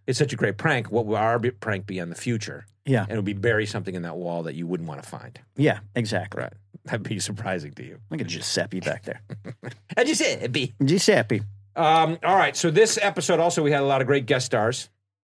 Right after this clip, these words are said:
Speaker 1: Tons
Speaker 2: Some,
Speaker 1: of 'em.
Speaker 2: some of the best.
Speaker 1: We had this, this fine gentleman here.
Speaker 2: Joey Pants.
Speaker 1: But the other very prominent, very prominent guest star
Speaker 2: Mm.
Speaker 1: was someone you know well, which is, um,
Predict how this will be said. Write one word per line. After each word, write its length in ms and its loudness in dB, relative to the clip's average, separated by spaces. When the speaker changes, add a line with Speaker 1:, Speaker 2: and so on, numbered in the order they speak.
Speaker 1:
Tons 280 4
Speaker 2:
Some, 100 4
Speaker 1:
of 80 0
'em. 60 -4
Speaker 2:
some 200 4
of 40 6
the 80 4
best. 460 2
Speaker 1:
We 140 4
had 140 6
this, 220 0
this 320 0
fine 320 0
gentleman 380 0
here. 360 2
Speaker 2:
Joey 280 6
Pants. 420 0
Speaker 1:
But 200 0
the 100 4
other 160 6
very 260 4
prominent, 880 -2
very 440 2
prominent 420 0
guest 200 0
star 400 0
Speaker 2:
Mm. 220 2
Speaker 1:
was 160 0
someone 220 2
you 140 0
know 140 0
well, 420 -4
which 260 -4
is, 260 -4
um, 360 -4